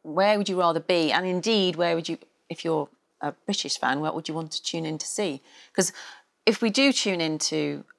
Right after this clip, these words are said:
um, overseas games that do not involve our local teams now, it's because we know they matter.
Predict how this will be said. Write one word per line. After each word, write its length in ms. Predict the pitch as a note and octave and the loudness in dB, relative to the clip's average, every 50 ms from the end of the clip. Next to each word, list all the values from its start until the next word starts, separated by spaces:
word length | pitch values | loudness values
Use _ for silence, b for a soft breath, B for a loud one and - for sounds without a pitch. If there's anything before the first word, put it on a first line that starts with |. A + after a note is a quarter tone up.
| - - - | -18 -16 -12
um, 400 | - D#3 D3+ D3 C#3+ C#3 C#3 - _ _ - - _ | -10 -10 -10 -8 -10 -10 -12 -14 _ _ -20 -2 _
overseas 440 | - E3+ E3 D#3 - - D#3 D3 - | 4 4 4 4 0 -2 -4 -2 0
games 320 | - D3+ D3 D3 D3 - | 0 0 0 -2 -4 -6
that 100 | - - | -6 -4
do 80 | C#3 D#3+ | 0 2
not 160 | E3+ D#3+ - | 2 2 2
involve 540 | - D3+ C#3 D3 D3 C#3+ C#3 C#3 C#3 - - _ _ - | 0 -2 0 2 2 2 0 -2 -6 -12 -18 _ _ -4
our 180 | C#3+ C#3+ C#3+ | -2 0 2
local 400 | D3 D#3+ E3 D#3+ - - C#3 C#3 | 2 2 0 0 -2 -6 -8 -6
teams 560 | - - - E3+ D#3 D3 D3 C#3 C#3 - - | -6 -4 -2 -2 -2 -2 -2 -4 -4 -4 -2
now, 320 | - E3+ F3 E3 D3 - - | 0 2 2 2 2 0 -2
it's 160 | - - - | -4 -6 -6
because 320 | - G3+ G3 - A3 F#3+ | -6 -4 -2 -2 -2 0
we 80 | F#3 F#3 | 0 -2
know 160 | F#3 F3+ F3 | 0 0 0
they 140 | D#3+ D3+ D3 | -2 -2 -2
matter. 540 | D3+ E3 G3 G3+ - - - - - - | 0 -2 -2 -2 -6 -10 -12 -12 -14 -14